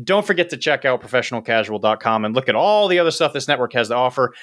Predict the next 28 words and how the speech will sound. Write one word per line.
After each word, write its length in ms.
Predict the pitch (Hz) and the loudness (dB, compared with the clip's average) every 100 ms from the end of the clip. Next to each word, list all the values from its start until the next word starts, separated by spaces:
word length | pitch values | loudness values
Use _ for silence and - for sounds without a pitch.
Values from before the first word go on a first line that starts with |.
| - | -8
We 240 | 220 247 220 | -2 0 2
got 200 | 214 175 | 2 2
hobbying 400 | 180 165 151 131 | 2 2 2 2
blogs 380 | 117 107 104 | 4 4 0
written 220 | 123 135 120 | -4 -4 0
by 120 | 120 | 2
yours 240 | 120 113 | 2 -2
truly. 320 | - 120 107 | -2 -4 -2
We 160 | 143 156 | 0 0
got 240 | 156 151 | 2 2
live 300 | 131 131 127 | 2 2 2
play 200 | - 127 | 0 2
R 100 | 120 | 2
P 140 | 117 113 | 0 -4
G 160 | 117 | -6
sessions. 340 | 110 117 110 113 | -2 -2 -4 -4
We 120 | 147 | 0
got 180 | 147 135 | 2 2
M 140 | 135 | 0
C 120 | - | -4
P 320 | 123 127 127 - _ _ _ | -4 -2 -4 -6 _ _ _
podcasts. 540 | 135 127 117 127 123 | 0 0 2 2 2
We 120 | 143 165 | -2 0
got 280 | 165 151 - - _ | 2 2 -2 -16 _
live 680 | 127 131 160 165 175 175 156 - - | -4 0 2 4 2 2 -2 -16 -4
Twitch 300 | 170 170 - | -2 0 0
games 320 | 160 160 156 | 0 0 -2
for 540 | - 131 127 123 123 | 0 2 4 2 0